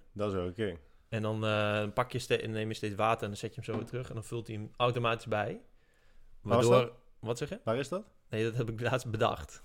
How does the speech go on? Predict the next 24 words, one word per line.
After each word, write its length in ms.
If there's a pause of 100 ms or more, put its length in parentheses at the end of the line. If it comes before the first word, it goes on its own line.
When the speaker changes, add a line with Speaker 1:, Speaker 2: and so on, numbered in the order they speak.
Speaker 1:
Oh. 180
Speaker 2:
Als, 280
als 220
idee. 500 (840)
En, 160
eh, 440 (1500)
ehm, 320
en 120
ik 80
had 100
het 260
Tableau 500
genoemd, 400
omdat 240
het 120 (200)
tableau 520
is, 100
maar 160
dan 200
Tableau, 720 (120)
watertap, 760
watertap. 600 (640)
En, 200
ehm, 320